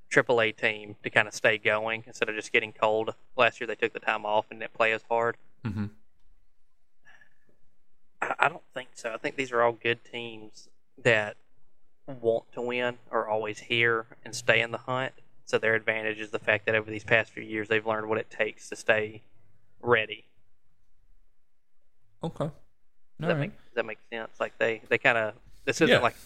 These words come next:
Speaker 1: a phenomenon to them.
Speaker 2: I would have to say, man, <sighs> if any of them is going to struggle, maybe Baltimore. I don't think Dodgers. I don't think Braves. And unfortunately, I don't think the Astros are gonna struggle.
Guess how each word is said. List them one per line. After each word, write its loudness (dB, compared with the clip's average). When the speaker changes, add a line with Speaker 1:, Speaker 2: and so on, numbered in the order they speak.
Speaker 1:
a 4
phenomenon 0
to -14
them. -2
Speaker 2:
I 8
would 6
have 8
to 2
say, 8
man, 6
<sighs> -10
if 0
any 6
of 6
them 4
is 0
going 2
to 0
struggle, 0
maybe 2
Baltimore. 2
I 4
don't 4
think 0
Dodgers. 4
I 0
don't 0
think -2
Braves. 0
And 4
unfortunately, 6
I 8
don't 6
think -4
the 2
Astros 0
are 2
gonna 0
struggle. 0